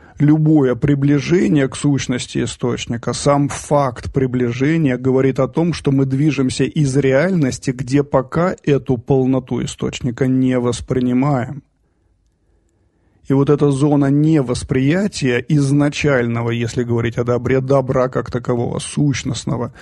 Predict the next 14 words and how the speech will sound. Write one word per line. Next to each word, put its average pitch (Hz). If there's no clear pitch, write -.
проявления 123
реальности — 120
Бог 127
есть 131
любовь, 131
как 123
известно, 117
да? 165
Вот 135
эта 143
неполнота 143
восприятия 147
как 151
раз 196